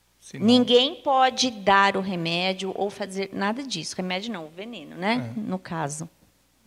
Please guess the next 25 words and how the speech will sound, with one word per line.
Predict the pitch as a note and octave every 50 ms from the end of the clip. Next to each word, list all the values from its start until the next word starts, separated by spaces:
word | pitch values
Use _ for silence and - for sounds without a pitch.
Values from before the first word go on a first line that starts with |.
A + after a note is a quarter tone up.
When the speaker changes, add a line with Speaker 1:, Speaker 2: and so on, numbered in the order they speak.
| _ _ _ _ _ _ _ _ _ - - - - - - - _ -
Speaker 2:
Mas | C#4 D#4 D4+ D#4 D#4+ D4+
é | E4
uma | D#4 F4+
escolha. | F#4+ - - - G4+ G4+ F4 D#4+ C#4+ A#3+ A3+ G3+ G3 G#3 - - _ - - - _ _ _ _ _ _ _ _ _ _ _ _ _ _ _ _ _ _ -
Na | A3 A#3 B3
Suíça, | B3 - - C4+ B3+ B3+ B3 - B3
as | A#3+ -
pessoas | - A#3+ A#3+ - - - C4 A#3 A3 G#3+ G#3+ G#3+ G#3+ -
também, | - A3+ G#3+ G#3+ G3+ G3 G3+ G3 - - G3+
é, | G3 F#3+ F#3 F3+ F3+ - -
a | F#3 F#3
população | F#3 - G#3 G3 - - G3+ F#3+ F#3+ - - G3+ F#3 F#3
idosa | F#3 F3+ F3+ F3 F3 E3+ F3 F#3
é |
muito | F3+ F3+ F3 F3 - - F#3
maior, | F3+ F3 F3+ F3+ F3+ F3 F#3 G3 G3+
as | G#3 G3 -
pessoas | - F#3 - - F#3 F#3
são | F3+ F3+ - - F#3+ F#3
mais | F3+ F3+ F3+ -
sozinhas, | - - F#3 F3 F3 F3 F3+ G3 G3+ G3+ F#3+
não | - F3+
tem | F#3 - F#3+ F#3 F#3+
quem | F#3+ - G3 F#3 F3
olhe | F3 E3+ E3+ F3 F3 F#3+ G#3+ B3 C#4